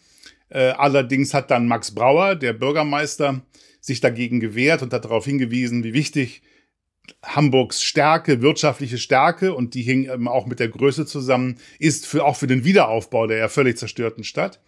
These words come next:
Und so haben die Alliierten sich davon überzeugen lassen,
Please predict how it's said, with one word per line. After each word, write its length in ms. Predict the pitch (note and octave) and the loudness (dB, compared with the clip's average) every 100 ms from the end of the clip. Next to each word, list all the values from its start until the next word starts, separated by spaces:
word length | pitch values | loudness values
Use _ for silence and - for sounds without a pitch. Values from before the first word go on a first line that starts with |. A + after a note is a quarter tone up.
| _ _ _ - | _ _ _ -8
Und 140 | B2 | -2
so 100 | B2 | 2
haben 220 | B2 B2+ B2 | 4 4 2
die 240 | A#2+ A#2 | -4 -4
Alliierten 420 | A2+ B2 C3 A#2+ | -4 -4 -4 -6
sich 120 | A#2 | -10
davon 200 | B2 A2 | -8 -6
überzeugen 560 | A2 A2+ - C#3 C#3+ B2 | -2 -4 4 6 6 4
lassen, 480 | A2+ G#2+ A#2+ A2+ | 0 -2 -4 -8